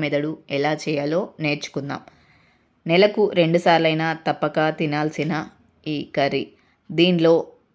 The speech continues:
ఐరన్, ఒమేగా త్రీ, బి వి-, బి ట్వెల్వ్ ఇలా ఎన్నో ప్రోటీన్స్ కలిగిన ఈ కర్రీ చిన్న పిల్లలకు పెడితే చాలా మంచిది. జ్ఞాపక శక్తిని కూడా పెంచుతుంది. So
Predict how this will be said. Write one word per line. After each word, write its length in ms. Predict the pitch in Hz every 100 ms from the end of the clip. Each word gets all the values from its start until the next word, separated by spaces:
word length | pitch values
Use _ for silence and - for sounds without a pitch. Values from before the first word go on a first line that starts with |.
| - 151
ఐరన్, 280 | 151 151 147 - _ 151
ఒమేగా 360 | 147 147 147 143
త్రీ, 140 | 143 143 143 - 151
బి 100 | 151 143
వి-, 120 | 143 - _ _ 160
బి 100 | 170 170
ట్వెల్వ్ 320 | 139 139 - _ _ _ _ _ _ _ _ _ _ _ _ _ 165
ఇలా 180 | 143 - - _ 156
ఎన్నో 240 | 160 180 160 - 175
ప్రోటీన్స్ 420 | 160 156 160 156 151
కలిగిన 260 | 139 143 139 - _ _ 156
ఈ 40 | 156
కర్రీ 300 | 147 143 139 - -
చిన్న 180 | 156 156 156
పిల్లలకు 360 | 151 147 147 147
పెడితే 260 | 143 151 175 247 240
చాలా 260 | 156 147 147 151
మంచిది. 420 | 143 - 139 143 - -
జ్ఞాపక 320 | 165 151 160 156
శక్తిని 300 | 139 - 156 147
కూడా 160 | 147 175 262 170
పెంచుతుంది. 580 | 160 - 147 147 143 - - _ _
So 80 | -